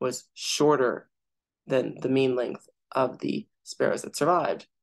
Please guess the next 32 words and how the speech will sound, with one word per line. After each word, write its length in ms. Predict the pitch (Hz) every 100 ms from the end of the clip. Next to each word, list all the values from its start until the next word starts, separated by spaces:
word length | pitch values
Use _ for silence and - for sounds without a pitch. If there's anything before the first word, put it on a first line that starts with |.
| _ -
in 140 | 131
our 100 | 131
sample. 500 | 131 123 - - - _ _ _ _
And 160 | - 139
we're 80 | 147
actually 240 | 156 180
convinced 320 | 175 170 170
that 80 | 170
this 240 | 170 170 175
is 80 |
significant. 560 | 208 196 196 - - - _ _ _ _ _ _ _ _ _ _ _ _ _ _ _ _ _ _ _ -
If 100 | 180
we 40 |
wanna 240 | 214 226 190
know 40 |
how 220 | 160 180
much 500 | 147 131 165 - - - _
the 100 | 139
difference 400 | 135 135 120 -
was, 320 | 196 170 -
we 100 | -
can 100 | 139
click 180 | 139 135
on 160 | 127 131
mean 240 | - 139 135
difference, 480 | 160 185 190 208 - _ _ -
and 100 | 156
we 100 | 160
see 140 | 165
that 180 | 160 156
they 100 | 151
differed 460 | 160 151 151 139